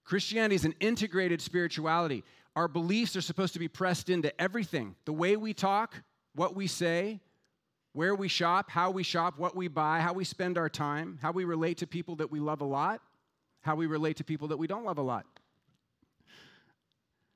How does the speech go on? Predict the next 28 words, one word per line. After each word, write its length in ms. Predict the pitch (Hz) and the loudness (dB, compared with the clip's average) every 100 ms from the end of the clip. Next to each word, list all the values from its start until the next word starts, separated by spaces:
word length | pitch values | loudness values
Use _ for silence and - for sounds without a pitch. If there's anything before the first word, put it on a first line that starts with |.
| _ _ - | _ _ -6
Jesus 460 | 151 220 202 220 | 2 4 6 4
summarized 460 | 170 196 190 190 170 | 4 4 6 6 4
it 80 | 180 | 2
like 200 | 170 156 | 2 2
this. 420 | 143 175 127 - | 4 4 4 -2
When 240 | 151 156 | 0 0
challenged 500 | 131 190 196 214 196 | 2 2 4 2 0
to 80 | 190 | -2
summarize 640 | 170 190 196 185 165 160 - | 0 2 2 4 4 2 2
his 160 | 160 | 0
message, 480 | 160 180 180 143 127 | 2 2 2 -2 -2
the 140 | 151 | -2
law 280 | 156 175 196 | 2 4 4
of 140 | 185 160 | 2 2
God, 320 | 180 151 135 | 4 4 2
he 60 | |
said, 200 | 143 160 | 0 0
"Love 300 | 151 170 196 | 2 2 2
the 100 | 180 | 0
Lord 320 | 202 180 190 180 | -2 0 0 0
your 120 | 185 | 0
God 260 | 160 156 | 2 0
with 140 | 160 156 | 0 -2
all 120 | 147 | -2
your 180 | 143 131 | -2 -4
heart, 380 | - 160 202 - _ _ _ _ _ _ | -2 0 0 -2 _ _ _ _ _ _
mind, 540 | 147 151 160 185 208 165 _ _ _ _ | 0 2 2 0 -4 -12 _ _ _ _
soul, 640 | - - 160 156 180 202 | -14 -6 -2 0 0 -4